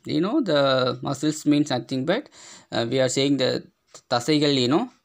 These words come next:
தசை. You know, so this is one of the activity. You know, first what you do, first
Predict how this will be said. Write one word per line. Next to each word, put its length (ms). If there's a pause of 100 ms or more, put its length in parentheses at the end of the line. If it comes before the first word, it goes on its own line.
(140)
தசை. 360 (1000)
You 100
know, 160
so 180
this 180
is 160
one 140
of 140
the 60
activity. 520
You 220
know, 160
first 320
what 320
you 100
do, 320 (1700)
first 560